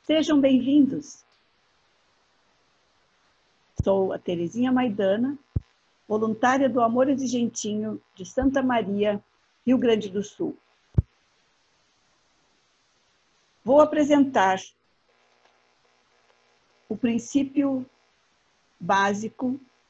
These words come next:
valorizador. Pais e filhos não são iguais. Crianças e adolescentes não são iguais.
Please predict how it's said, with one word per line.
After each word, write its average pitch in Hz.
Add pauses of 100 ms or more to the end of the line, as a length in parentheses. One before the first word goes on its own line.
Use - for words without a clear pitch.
(120)
valorizador. 233 (2000)
Pais 196
e 180
filhos 208 (540)
não 262
são 277
iguais. 208 (760)
Crianças 202
e 185
adolescentes 175 (560)
não 285
são 196
iguais. -